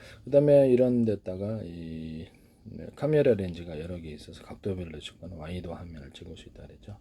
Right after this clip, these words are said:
그래서 움직일 때 이렇게 밤에 잘 안 보여요. 그래서 이거를 이게 밤에 사람이 나타나면 이렇게 불빛을 착각해서 찍고 그런 것도 사용할 수 있다. 밤에 사람을 인식해서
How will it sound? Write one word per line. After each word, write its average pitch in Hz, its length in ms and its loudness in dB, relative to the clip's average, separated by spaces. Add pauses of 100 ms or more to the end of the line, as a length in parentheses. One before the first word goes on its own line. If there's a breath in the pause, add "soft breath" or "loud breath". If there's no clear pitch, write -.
(760 loud breath)
그래서 104 220 -14
움직일 98 500 -2
때 104 360 -4 (140)
이렇게 87 340 -10
밤에 120 280 0
잘 131 200 -2
안 82 160 -8
보여요. 87 400 -10
그래서 - 220 -16
이거를 85 280 -14 (520)
이게 85 180 -12
밤에 98 280 -4
사람이 139 380 -2
나타나면 82 600 -8
이렇게 - 260 -16 (380 loud breath)
불빛을 113 760 -2
착각해서 - 640 -10
찍고 117 640 -4 (460 loud breath)
그런 110 520 4
것도 80 300 -10
사용할 101 320 -8
수 - 140 -12
있다. - 220 -16
밤에 73 400 -12
사람을 87 440 -8
인식해서 - 480 -14